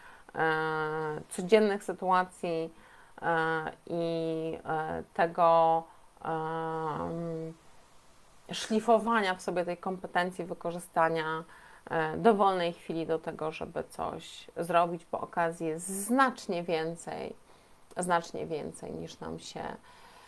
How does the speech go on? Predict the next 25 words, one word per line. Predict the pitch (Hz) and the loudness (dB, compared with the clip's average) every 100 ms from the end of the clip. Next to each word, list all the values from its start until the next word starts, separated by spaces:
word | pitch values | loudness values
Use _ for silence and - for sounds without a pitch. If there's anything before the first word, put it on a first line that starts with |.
| - - | -20 0
niż | 226 240 | 4 6
nam | 240 196 | 6 2
się | - 175 | 0 -2
wydaje, | 190 240 302 277 | 6 8 10 8
więc | 233 220 220 - | 8 6 4 -2
trzymajcie | - 233 240 269 277 247 | 0 6 8 8 6 0
się, | 247 | -2
kochane, | 247 220 226 202 202 190 190 208 - - - | 0 2 2 2 2 2 2 0 -6 -20 -10
mm, | - 185 185 185 180 175 - | -2 0 0 0 0 0 -4
cieszmy | - 269 269 - 240 | 4 8 8 8 2
się | 208 - 170 | 4 4 4
wiosną, | 170 220 269 302 - 254 240 233 240 240 - - - - | 10 12 12 12 4 8 10 10 6 2 -18 -20 -10 0
e, | 175 180 185 180 180 180 175 175 175 175 170 - - | 4 4 4 4 4 4 4 4 2 2 0 -6 -2
i | 185 180 180 175 175 175 | 2 2 2 2 0 2
doceniajmy | 196 214 214 185 180 175 | 0 0 2 4 2 0
to | 180 | -4
wszystko, | - - - | -8 -8 -6
co | 170 185 | -4 0
mamy | 170 175 175 175 - - - _ _ - | 2 2 -2 -6 -16 -20 -20 _ _ -8
i | |
celebrujmy | 202 208 190 185 175 165 | 0 2 2 2 2 -2
chwilę. | - 151 - - - - - - - | -4 -8 -8 -10 -20 -20 -20 -20 0
Także, | 170 170 - - 160 160 160 156 - | 0 0 -6 -2 2 2 2 -2 -2
e, | 147 156 160 - - | -2 0 0 -2 -4
te, | - | -4